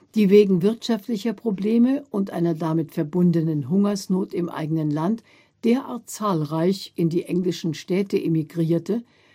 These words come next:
dass Engels sie als eigene Arbeiterschaft ausweist. Als klassischer Vertreter des Proletariats wird der Fabrikarbeiter beschrieben,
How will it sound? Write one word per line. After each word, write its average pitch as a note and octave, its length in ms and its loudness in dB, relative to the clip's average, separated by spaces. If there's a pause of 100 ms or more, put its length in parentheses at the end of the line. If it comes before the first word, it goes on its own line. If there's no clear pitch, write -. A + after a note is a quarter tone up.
(180)
dass D#3+ 220 -6
Engels C4 460 2
sie A#3+ 260 -2 (200)
als - 320 -10
eigene F3+ 540 0
Arbeiterschaft C#3+ 840 -8
ausweist. - 760 -12 (1900)
Als G3 380 4
klassischer B3+ 540 0
Vertreter A#3 520 0
des G3 220 -4
Proletariats E3+ 1200 -4 (360)
wird G3+ 200 2
der G3+ 120 2
Fabrikarbeiter D3+ 1000 -4
beschrieben, G#3+ 680 -2